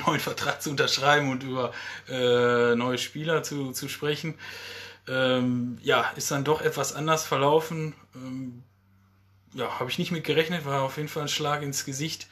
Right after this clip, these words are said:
Und, ähm, musste ich auch erstmal ein bisschen verdauen und tat auf jeden Fall weh. Also,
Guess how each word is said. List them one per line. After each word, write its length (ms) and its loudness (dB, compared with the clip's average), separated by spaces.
Und, 500 -4
ähm, 760 2
musste 340 -2
ich 60 -2
auch 100 -2
erstmal 300 0
ein 40 0
bisschen 240 0
verdauen 560 2
und 260 -12
tat 260 -2
auf 120 -6
jeden 140 -4
Fall 220 -4
weh. 220 -2
Also, 360 -12